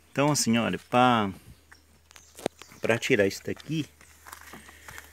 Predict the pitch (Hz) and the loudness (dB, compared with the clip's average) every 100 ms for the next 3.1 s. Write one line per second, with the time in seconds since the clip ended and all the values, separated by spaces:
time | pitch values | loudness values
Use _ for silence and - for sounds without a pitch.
0 | - - - - - - - - - - | -20 -20 -20 -18 -18 -18 -14 -14 -14 -16
1 | - - - 120 120 - - - 117 135 | -12 -12 -2 8 8 8 0 4 6 6
2 | - 127 110 - 107 104 98 104 - 175 | 6 8 8 6 -2 -4 -2 -6 -2 2
3 | 151 | 2